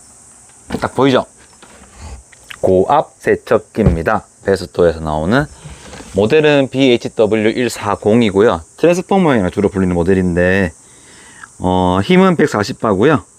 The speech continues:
뭐, 생긴 거는 요 박스처럼 생겼습니다. 일단은 구성품부터 보고 한번 조립,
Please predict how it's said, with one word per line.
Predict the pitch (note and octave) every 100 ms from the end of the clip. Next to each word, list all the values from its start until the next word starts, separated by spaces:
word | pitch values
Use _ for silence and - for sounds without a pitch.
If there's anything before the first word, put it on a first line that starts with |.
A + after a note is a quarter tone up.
| _ _ _ - _ _ - - - - -
뭐, | G2
생긴 | G2+ E3+ D#3+
거는 | A#2+ A#2 B2+
요 | A2
박스처럼 | - D#3 - A#2 A2 A2
생겼습니다. | C3 G#2 - E2+ F2 F#2+ - - - - - - - -
일단은 | - C3 D3+ C#3+ C3+ G2+ - - -
구성품부터 | A2+ D3 D3+ E3 D3 G2+
보고 | C3 E3 C3+ A#2+ G2 - - - - - - - - - -
한번 | - G2+ G2 G2 F#2+ F#2 - - - - - - -
조립, | G3 G2+ D#3+